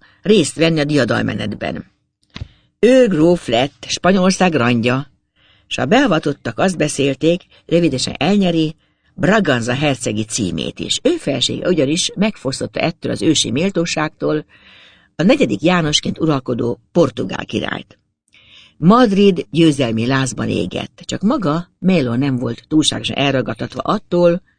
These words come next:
ha providenciális hadvezérként ünnepelték.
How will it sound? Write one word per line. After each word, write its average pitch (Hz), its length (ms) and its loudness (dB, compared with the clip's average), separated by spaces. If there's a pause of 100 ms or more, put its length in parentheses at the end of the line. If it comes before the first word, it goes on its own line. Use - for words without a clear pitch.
(340)
ha 156 300 0 (220)
providenciális 139 760 0
hadvezérként 143 880 0 (280)
ünnepelték. - 840 -4